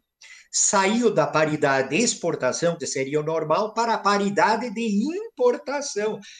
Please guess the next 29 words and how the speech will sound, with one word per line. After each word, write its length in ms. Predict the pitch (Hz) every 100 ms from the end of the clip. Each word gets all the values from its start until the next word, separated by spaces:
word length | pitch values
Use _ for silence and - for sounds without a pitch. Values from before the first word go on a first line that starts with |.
| _
que 120 | -
nada 340 | 240 247 262 269
mais 320 | 254 247 -
é 160 | 226 233
do 180 | 254
que 100 | -
o 120 | 247 226
preço 400 | 190 165 156 160
do 160 | 151
produto 420 | 160 165 170 202
importado 800 | 226 240 247 233 226 214 226 226 254 _
posto 440 | 196 208 214 - 226
aqui. 440 | 247 - 120 98 _ _ - - - _ _ _ _ _ _ _ _
Bem, 320 | 185 226 190 143
e 100 | 170
o 80 |
que 140 | 170 269
que 160 | 269
é 60 | 247
a 60 | 226
paridade 680 | 202 196 185 170 175 175
de 60 | 175
importação? 680 | 165 170 175 160 - 120 - _ -
É 80 | 147
a 80 | 214
cotação 580 | 196 196 214 - 156 143
internacional 840 | 143 160 156 180 180 196 214 262
que 120 | 262
subiu 560 | 214 - 240 147 208 370